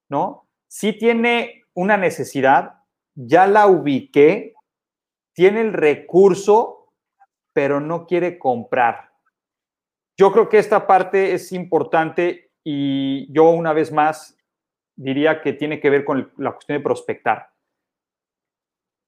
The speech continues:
Tres ingredientes clave son lo que yo siempre le comparto a mi equipo dentro de Home and Investment y es, tienes que validar al menos que el cliente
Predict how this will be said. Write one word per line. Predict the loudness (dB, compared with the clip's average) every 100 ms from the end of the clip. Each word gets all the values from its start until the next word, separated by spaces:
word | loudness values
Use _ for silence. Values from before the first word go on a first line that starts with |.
| _ _ _
Tres | 4 4 4 -4 -20 _ _ _ _ _
ingredientes | -6 0 2 2 0 -4
clave | 0 2 2 2 -4 -6
son | -2 0
lo | 0
que | 0
yo | -4
siempre | -4 -6 -4
le | -2
comparto | -4 0 -2 0 0 0 -2
a | -6
mi | -8
equipo | -6 -8 -2 0 0 -6 _
dentro | -12 -6 -4
de | -2
Home | -2 -4
and | -6
Investment | -8 -10 -10 -6
y | -2
es, | -2 -2 -12 _ _ _ _ _ _ _
tienes | 2 2 4
que | 4
validar | 4 4 4
al | 4
menos | 0 -4 -4
que | -6
el | -6
cliente | -4 -4 -2 -4 -6